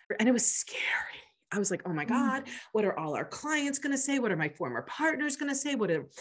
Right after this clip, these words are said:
Speaker 1: what is my family gonna say?" They're gonna roll their eyes and they're gonna be like, "Oh my God, she's starting another business. Give me a freaking break." And
Speaker 2: Mm.
Speaker 1: it was so scary. And I really remember that. But I think about August first, twenty seventeen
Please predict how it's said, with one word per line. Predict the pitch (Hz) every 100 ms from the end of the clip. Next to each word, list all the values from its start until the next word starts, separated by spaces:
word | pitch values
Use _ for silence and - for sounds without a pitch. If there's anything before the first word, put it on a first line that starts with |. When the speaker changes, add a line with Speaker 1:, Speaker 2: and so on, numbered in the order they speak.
| - -
Speaker 1:
what | 269
is | 214
my | - - -
family | 330 339 330 320
gonna | 302
say?" | 302 269
They're | 220
gonna | 202
roll | 156 190 185
their | 160
eyes | 202 262 269
and | 233
they're | 202
gonna |
be | 175 160
like, | 190
"Oh | 226
my | 165
God, | 180 185
she's | 160
starting | 180 170 143
another | 151 208 226 151
business. | 160 196 240 -
Give | 175
me | 247 -
a |
freaking | - 214 208 -
break." | 160 214 - - - - - -
And | 214 208 202
Speaker 2:
Mm. | - -
Speaker 1:
it |
was | 247 254 -
so | - 370 415 427
scary. | 415 - 359 349
And | 311
I | 294
really | 294 311 339
remember | 311 247 262 285 285
that. | 214 170 - _ _ _ _ _
But | 269 269
I | 262 330
think | - 370 381
about | 339 302
August | 277 262 262
first, | - 269 -
twenty | 233
seventeen | 226 226 214 220 214